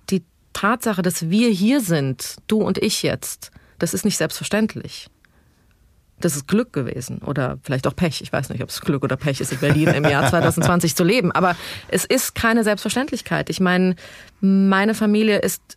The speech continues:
Speaker 1: ist nur wieder zurückgekehrt nach Deutschland, weil sie die Shoah überlebt haben, weil sie es geschafft haben, nach Bolivien auszuwandern. Das ist keine Selbstverständlichkeit. Das ist
Speaker 2: Mhm.
Speaker 1: eine Verkettung.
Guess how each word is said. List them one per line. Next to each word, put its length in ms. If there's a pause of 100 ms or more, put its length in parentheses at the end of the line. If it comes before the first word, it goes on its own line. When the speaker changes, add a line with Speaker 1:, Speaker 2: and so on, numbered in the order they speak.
Speaker 1:
ist 240
nur 240
wieder 200
zurückgekehrt 600
nach 140
Deutschland, 400
weil 160
sie 80
die 100
Shoah 280
überlebt 480
haben, 420 (160)
weil 480
sie 80
es 100
geschafft 420
haben, 140
nach 80
Bolivien 460
auszuwandern. 720 (1800)
Das 160
ist 140
keine 200
Selbstverständlichkeit. 840
Das 100
ist 100
Speaker 2:
Mhm. 60
Speaker 1:
eine 140
Verkettung. 680